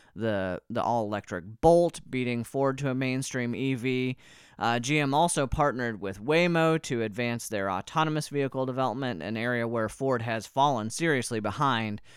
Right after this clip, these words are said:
Uh, more than anything else, there was a sense that Ford had been rather slow to react to things and needed to be quicker on its feet to meet the,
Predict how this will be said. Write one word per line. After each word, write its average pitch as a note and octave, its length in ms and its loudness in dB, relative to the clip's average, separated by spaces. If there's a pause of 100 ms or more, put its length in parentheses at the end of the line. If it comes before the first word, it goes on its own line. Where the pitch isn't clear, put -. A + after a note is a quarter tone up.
(340)
Uh, B2+ 240 2
more F#3+ 240 4
than F3+ 120 2
anything E3+ 400 4
else, F#3 240 4
there D3+ 160 2
was C#3+ 120 0
a C#3 80 0
sense E3+ 340 0
that G3+ 220 0
Ford F3+ 320 2
had F3 120 0
been D3+ 320 0 (320)
rather D#3+ 440 4
slow C#3+ 560 2
to F3+ 100 4
react C#3 520 2
to A#2+ 120 -2
things G#2 420 -2
and A2 140 -2
needed D#3+ 240 0
to D#3+ 60 -4
be D#3 140 0
quicker D#3 360 -2
on C3+ 160 2
its A#2 180 -4
feet - 460 -2
to C3+ 120 -4
meet B2+ 300 -2
the, A#2+ 380 -2